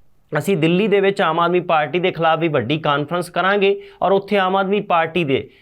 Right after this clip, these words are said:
ਉਮੀਦਵਾਰਾਂ ਦਾ ਵੀ, ਦੇ ਖਿਲਾਫ ਵੀ ਪ੍ਰਚਾਰ ਕੀਤਾ ਜਾਵੇਗਾ, ਕਿਉਂਕਿ ਦਿੱਲੀ ਵਿਧਾਨ ਸਭਾ ਚੋਣਾਂ ਫਰਵਰੀ 'ਚ ਹੋਣ ਜਾ ਰਹੀਆਂ ਨੇ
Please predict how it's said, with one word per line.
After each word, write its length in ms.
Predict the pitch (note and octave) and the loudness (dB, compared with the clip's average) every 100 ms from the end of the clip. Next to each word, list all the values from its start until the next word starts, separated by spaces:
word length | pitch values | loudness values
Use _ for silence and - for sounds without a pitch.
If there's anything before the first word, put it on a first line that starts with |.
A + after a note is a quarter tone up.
| - | -2
ਉਮੀਦਵਾਰਾਂ 540 | F#3 A#3 G3+ E3 D#3 | 0 0 0 2 0
ਦਾ 140 | D3 C#3+ | 2 0
ਵੀ, 140 | D3 C#3+ - | -2 -8 -6
ਦੇ 160 | C3 E3+ | -2 0
ਖਿਲਾਫ 400 | E3+ F3 F3+ D3+ | 0 0 0 0
ਵੀ 100 | E3+ | -4
ਪ੍ਰਚਾਰ 400 | F3 C#3 D3 C#3 | -4 -2 -2 -2
ਕੀਤਾ 340 | D3 C3+ D#3+ | -6 -4 -2
ਜਾਵੇਗਾ, 420 | D#3+ D3+ D#3+ F3 | 0 2 2 0
ਕਿਉਂਕਿ 260 | E3+ D#3 D#3 | -2 -6 -4
ਦਿੱਲੀ 280 | C#3 D3 F3+ | -2 0 0
ਵਿਧਾਨ 300 | E3+ D#3 C3 | 0 0 -2
ਸਭਾ 280 | D3 C#3+ | -2 -2
ਚੋਣਾਂ 320 | D3 C#3 C#3 C#3+ | -2 -2 -4 -2
ਫਰਵਰੀ 380 | C#3+ C3 C#3 | -4 -2 -4
'ਚ 100 | C#3 | -4
ਹੋਣ 140 | D#3 A#2+ | -6 -4
ਜਾ 160 | A2+ | -2
ਰਹੀਆਂ 240 | A#2+ F3+ G3 | 0 0 -2
ਨੇ 120 | G#2 | -4